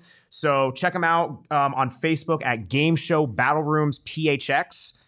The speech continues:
um, on Facebook, or check them out at game show battle rooms dot com. Book 'em today. Super fun, especially, like, doing with your family. They also said they do stuff at, like, night where it's, like,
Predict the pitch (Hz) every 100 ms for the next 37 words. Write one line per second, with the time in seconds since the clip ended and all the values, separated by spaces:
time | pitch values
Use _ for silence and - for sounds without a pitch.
0 | _ _ _ _ _ 139 131 131 170 160
1 | 151 - 185 - 190 180 165 156 113 135
2 | 147 165 175 - 156 156 120 127 165 170
3 | 175 156 151 143 156 147 143 - - -
4 | - 175 190 170 156 156 143 - - -
5 | 180 180 170 156 151 147 - 151 147 156
6 | 151 147 127 151 160 151 151 151 143 147
7 | 147 185 - 170 180 160 151 156 175 160
8 | 156 143 139 131 - - 123 139 151 160
9 | 139 143 135 120 131 113